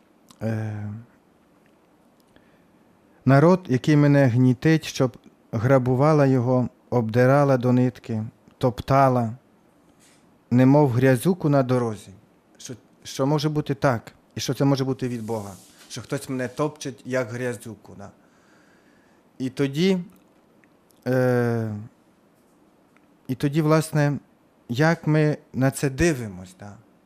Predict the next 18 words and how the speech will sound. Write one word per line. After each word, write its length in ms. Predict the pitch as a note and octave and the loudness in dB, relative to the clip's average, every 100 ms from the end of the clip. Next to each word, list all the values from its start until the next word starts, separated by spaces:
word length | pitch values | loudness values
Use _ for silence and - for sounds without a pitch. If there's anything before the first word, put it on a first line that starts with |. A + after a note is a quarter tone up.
| _ _ _ _ _ _ _ - | _ _ _ _ _ _ _ -2
Не 140 | C#3 | -2
тільки 340 | C#3+ A3 F#3+ E3 | 0 -2 0 0
на 140 | D3 | 0
ці 220 | - G#3 | 0 -6
події. 600 | F3 A#2+ A2 G#2+ F#2+ F2 - _ _ _ - - | -6 -8 -8 -10 -10 -12 -18 _ _ _ -20 -10
Е, 480 | A2+ A2+ A2 G#2+ G#2 A#2+ _ _ _ _ - - _ C3 | -8 -6 -6 -6 -8 -12 _ _ _ _ -20 -20 _ 0
ми 120 | C#3 | 0
чули, 340 | - E3 D#3+ | 2 4 4
що 480 | C#3 - D3+ D3 C3 - _ _ _ _ _ _ _ _ _ - | 2 0 2 4 2 -6 _ _ _ _ _ _ _ _ _ -2
вона 300 | C3 E3+ F#3 | 2 4 4
іншої 440 | D#3+ F#3 F3+ F3+ | 4 2 2 0
протигадки, 800 | - D#3+ E3 D3+ C3+ - - G2 - _ - | -2 0 2 4 2 -2 -10 -10 -10 _ 0
інакше 520 | D3 G3 G3+ - C3 | 4 6 6 4 2
мислить, 560 | A#2+ B2+ A2 - G2+ - | 4 4 2 -4 -10 -4
проте 600 | - C#3+ C3+ - G#3+ G#3+ - | 2 4 2 2 2 2 -2
її 340 | C3 C#3+ C#3+ C#3+ | -2 -2 0 -2
серце. 680 | - B2 G#2 - - F#2+ A2+ _ _ _ _ _ _ _ _ _ _ _ _ _ _ _ _ | -2 -4 -4 -8 -16 -16 -16 _ _ _ _ _ _ _ _ _ _ _ _ _ _ _ _
Що, 100 | - | -20